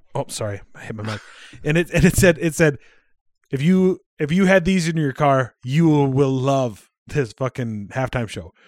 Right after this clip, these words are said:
Speaker 1: <laughs> And so
Speaker 2: <laughs>
Speaker 1: I was like,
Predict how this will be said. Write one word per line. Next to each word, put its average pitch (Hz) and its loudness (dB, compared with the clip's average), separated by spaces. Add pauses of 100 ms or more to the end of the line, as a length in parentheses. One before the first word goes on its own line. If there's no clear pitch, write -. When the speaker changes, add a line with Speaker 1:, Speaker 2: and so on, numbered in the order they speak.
(340)
Speaker 1:
<laughs> - -10
And 226 -2
so 160 2 (280)
Speaker 2:
<laughs> - -20
Speaker 1:
I 151 0
was 165 2
like, 147 2